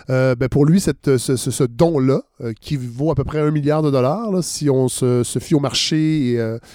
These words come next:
tout ce que ça comporte, ben, c'est la seule façon de s'assurer que le Royal Vic ne devienne pas un projet de condo. Mais, euh, il paraît que le libellé de la loi permettrait à l'Université McGill de le tra-, le transformer, euh, en condo. Alors, euh, voilà,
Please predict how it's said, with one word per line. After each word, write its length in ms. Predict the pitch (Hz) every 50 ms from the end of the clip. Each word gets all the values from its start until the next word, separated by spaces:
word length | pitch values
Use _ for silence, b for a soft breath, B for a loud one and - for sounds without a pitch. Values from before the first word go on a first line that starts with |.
| B B B -
tout 80 | - -
ce 40 | -
que 60 | 170
ça 100 | 147 143
comporte, 400 | - 127 117 - 196 240 - B B B B B
ben, 80 | 160 151
c'est 120 | - 185
la 80 | 185 175
seule 140 | - 294 233
façon 260 | - 196 - 233 240
de 100 | 214 165
s'assurer 480 | - 175 151 - 175 156 143 175 214
que 260 | 190 170 156 160 160 160
le 100 | 143 135
Royal 280 | 120 135 135 143 135
Vic 240 | 127 123 151 175 - -
ne 80 | 143 139
devienne 280 | 131 139 131 135 127
pas 240 | 117 - 160 170 160 143
un 60 | 143
projet 380 | 139 - 135 123 113 143 160
de 120 | 147 135 139
condo. 440 | - 131 127 113 110 139 196 277 B B B B B B B B -
Mais, 320 | 139 147 160 170 180 190 -
euh, 220 | 131 131 127 131 135
il 100 | 131 143
paraît 240 | 127 - 135 156 226
que 100 | - 175
le 100 | 147 139
libellé 580 | 139 151 202 226 208 185 160 165 170 190 185 - _ -
de 120 | 120 123
la 120 | 120 120 113
loi 320 | 117 117 123 147 180 196 - - _
permettrait 680 | - 262 285 269 254 220 202 - - - 185 185 185 - _ _ _ _ -
à 60 | 127
l'Université 340 | 120 117 123 120 107 - 139
McGill 640 | 131 131 117 120 135 139 143 151 147 147 147 143 - -
de 460 | - 117 117 113 165 175 175 175 180 160 - _ _
le 240 | 208 170 120 127 120
tra-, 300 | - - 127 113 107 - -
le 100 | 143 123
transformer, 640 | - - 131 127 - 143 123 120 123 131 143 143 - _ _ -
euh, 280 | 120 117 117 120 117 117
en 120 | 131 135 131
condo. 320 | - 123 107 101 - - -
Alors, 320 | 117 113 120 123 127 123 131
euh, 240 | 131 127 127 127 120 B B B B B B
voilà, 180 | - 190 160